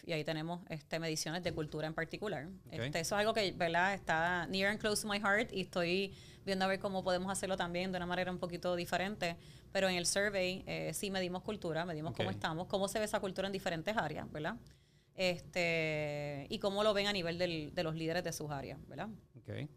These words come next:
Speaker 1: Así que tenemos esa información. Nos gusta complementarlo con feedback y preguntas abiertas. Eh, compartimos esa información con los líderes.
Speaker 2: Ok.
Speaker 1: Eh, compartimos esa información con la organización,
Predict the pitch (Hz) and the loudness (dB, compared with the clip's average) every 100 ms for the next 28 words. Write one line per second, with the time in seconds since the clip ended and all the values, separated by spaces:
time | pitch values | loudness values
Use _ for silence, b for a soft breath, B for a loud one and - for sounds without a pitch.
0 | - 175 170 175 165 160 160 165 190 190 | -10 -8 -4 -2 -2 -2 -2 -4 -4 -2
1 | 185 190 233 254 262 B B - 214 190 | 0 0 0 -2 -4 B B -4 -2 0
2 | 185 196 208 208 196 180 180 190 170 180 | 0 0 0 0 0 0 0 0 -2 -4
3 | 226 202 185 175 165 151 151 156 196 247 | -4 -2 -4 -4 -4 -4 -4 -2 -2 -2
4 | 185 196 B B B B - 170 160 160 | -2 -6 B B B B -4 -2 0 0
5 | 190 180 180 220 226 - 185 180 170 - | 0 0 0 0 0 -2 -2 -2 -2 -4
6 | 160 165 170 180 135 143 214 - 135 156 | -4 -2 -2 -2 -4 -4 -6 -8 -4 -2
7 | 151 147 143 123 120 - - 202 185 185 | -2 -2 -4 -6 -8 -10 -6 0 0 0
8 | 175 240 214 185 175 185 208 170 151 143 | -2 -2 -2 -4 -4 -2 -2 -2 -4 -4
9 | 135 160 | -6 -6